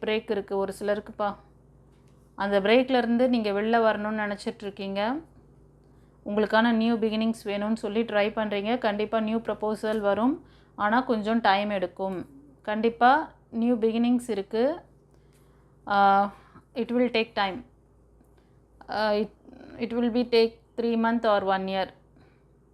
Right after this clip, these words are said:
ஓகேவா? கொஞ்சம் உங்களோட பிளாக்கேஜஸ்லாம் இருக்கான்னு பார்த்துக்கோங்க. இருந்துச்சுன்னா அது, "மேடம் ஒன் இயர் சொன்னீங்க, இன்னும் நடக்கலையே" அப்படின்னு என்கிட்ட வந்து கொஸ்டின் மார்க் போடாதீங்க. ஓகேவா?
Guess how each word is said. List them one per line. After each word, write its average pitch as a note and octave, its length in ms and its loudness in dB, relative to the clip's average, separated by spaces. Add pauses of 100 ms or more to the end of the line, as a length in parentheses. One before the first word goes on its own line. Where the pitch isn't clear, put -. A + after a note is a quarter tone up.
(160)
ஓகேவா? G3+ 520 0 (560)
கொஞ்சம் A3+ 460 2
உங்களோட A3 40 4
பிளாக்கேஜஸ்லாம் A#3 960 2
இருக்கான்னு A#3 400 -2
பார்த்துக்கோங்க. G#3 500 -4 (200)
இருந்துச்சுன்னா A#3+ 600 2
அது, G3+ 200 2
"மேடம் A3+ 540 2
ஒன் A3 260 2
இயர் B3 120 4
சொன்னீங்க, G3+ 640 -4 (120)
இன்னும் A#3+ 280 0
நடக்கலையே" G#3 480 0
அப்படின்னு G#3 360 0
என்கிட்ட G#3 200 -2
வந்து G3+ 180 -2
கொஸ்டின் G#3+ 300 -6
மார்க் G3 280 -4
போடாதீங்க. F#3+ 420 -2 (600)
ஓகேவா? A#3 640 4